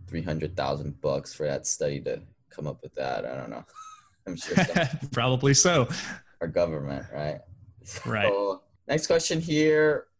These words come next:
Speaker 1: What is a two-week experiment and a six-month project you've been working on? I know the, the last time we talked was back in November, so a while ago.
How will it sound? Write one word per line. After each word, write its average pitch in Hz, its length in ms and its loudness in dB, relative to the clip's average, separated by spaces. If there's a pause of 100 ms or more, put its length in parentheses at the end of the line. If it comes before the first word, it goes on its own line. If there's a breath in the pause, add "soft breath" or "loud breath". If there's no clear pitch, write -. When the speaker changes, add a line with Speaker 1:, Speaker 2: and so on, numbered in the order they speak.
Speaker 1:
What 160 240 2
is 208 220 0
a 123 140 2
two-week 147 380 0
experiment 110 960 2 (760)
and 90 160 -8
a 82 80 -6
six-month - 600 -4
project 90 500 -4
you've 82 100 -10
been 73 160 -10
working 73 380 -12
on? 71 320 -8 (420)
I 101 40 -14
know 92 280 -2
the, 80 60 -8
the 82 100 -2
last 98 460 -4
time 92 380 -4
we 85 480 -8
talked - 320 -8
was 76 160 -12 (120)
back 80 300 -6
in 78 400 -8
November, 67 880 -6 (160)
so - 180 -18
a 64 120 -10
while 82 280 -2
ago. 64 400 -6